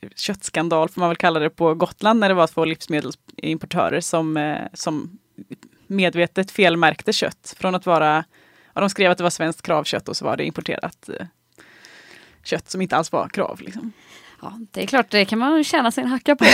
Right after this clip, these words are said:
Speaker 1: <laughs> Ja, men då, då är det helt omöjligt som konsument också.
Speaker 2: Mm.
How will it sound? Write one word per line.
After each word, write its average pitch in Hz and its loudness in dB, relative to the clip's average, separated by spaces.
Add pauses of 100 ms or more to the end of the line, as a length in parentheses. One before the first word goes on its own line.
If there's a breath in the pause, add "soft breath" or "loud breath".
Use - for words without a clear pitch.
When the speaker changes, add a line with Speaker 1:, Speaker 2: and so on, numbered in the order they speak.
Speaker 1:
<laughs> 233 4 (140)
Ja, 254 12
men 262 8
då, 247 12
då 233 8
är 285 6
det 247 4
helt 220 4
omöjligt 208 2
som 233 -2
konsument 226 2
också. - -2 (200 soft breath)
Speaker 2:
Mm. 196 -4